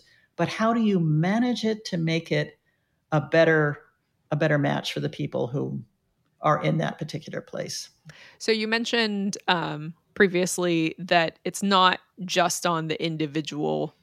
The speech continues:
Speaker 2: when it comes to burnout. It's, it's really the individual, it's also the manager, it's also the organization and the workload.
Speaker 1: Right.
Speaker 2: Um,
Speaker 1: Right.
Speaker 2: and we know that because of the pandemic,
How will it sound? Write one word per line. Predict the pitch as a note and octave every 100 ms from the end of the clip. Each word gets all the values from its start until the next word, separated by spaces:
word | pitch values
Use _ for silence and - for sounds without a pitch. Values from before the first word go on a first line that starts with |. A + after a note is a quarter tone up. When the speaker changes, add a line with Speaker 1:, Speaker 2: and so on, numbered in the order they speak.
| _
Speaker 2:
when | F#3 E3
it | D#3+
comes | E3+ E3
to | -
burnout. | D#3+ D#3 D3+ D#3+
It's, | D#3 -
it's | F3+ E3+ -
really | F3 F3+ E3+ D#3+ D3+ - _ -
the | F3
individual, | F3+ E3 F3 E3 E3 D3+ -
it's | D#3+
also | D#3 E3 E3+
the | E3 E3
manager, | E3 E3 F3
it's | F3+
also | F#3 F#3
the | F3
organization | E3+ F#3+ G3 G3 G3+ D4 D#3+ C#3
and | C3+ D#3
the | D3
workload. | D#3+ G#3+ E3 C#3+
Speaker 1:
Right. | C#3+ - - - - -
Speaker 2:
Um, | E3+ D#3 C#3+
Speaker 1:
Right. | C#3+ - - - -
Speaker 2:
and | F#3+
we | F#3+
know | F#3+ A3
that | G#3+ F3+ E3 - -
because | - F3+
of | D#3+
the | E3+
pandemic, | - E3+ F3+ D4 G3 D3